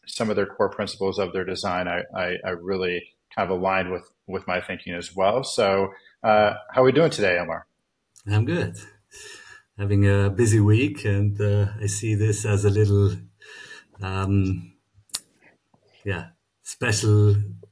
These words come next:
Speaker 2: schedule today. It's a
Speaker 1: Yeah, a
Speaker 2: little
Speaker 1: little break in the, break in the
Speaker 2: Yeah.
Speaker 1: busy-, busyness.
Speaker 2: Right.
Speaker 1: Exactly. Yeah, absolutely. Well, um, thanks for joining. And,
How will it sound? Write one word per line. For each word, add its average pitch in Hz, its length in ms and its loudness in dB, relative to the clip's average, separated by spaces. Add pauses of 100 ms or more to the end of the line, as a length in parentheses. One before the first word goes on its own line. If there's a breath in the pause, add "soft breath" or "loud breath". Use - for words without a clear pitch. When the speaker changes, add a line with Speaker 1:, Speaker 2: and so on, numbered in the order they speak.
(240)
Speaker 2:
schedule 107 560 2
today. 107 540 0 (840 loud breath)
It's - 120 -16
a 185 60 4
Speaker 1:
Yeah, 165 320 12
a 139 100 10
Speaker 2:
little 135 180 8
Speaker 1:
little - 60 -
break 139 300 8
in 127 140 4
the, 113 300 8
break - 280 6
in 123 80 2
the 113 80 6
Speaker 2:
Yeah. 113 80 -6
Speaker 1:
busy-, 117 420 4
busyness. 113 500 0
Speaker 2:
Right. 104 80 -2
Speaker 1:
Exactly. 110 560 2 (600)
Yeah, 120 440 6 (360)
absolutely. 123 640 4
Well, 131 480 10
um, 117 240 4
thanks 160 240 4
for 170 120 2
joining. 127 580 4 (120)
And, 110 560 4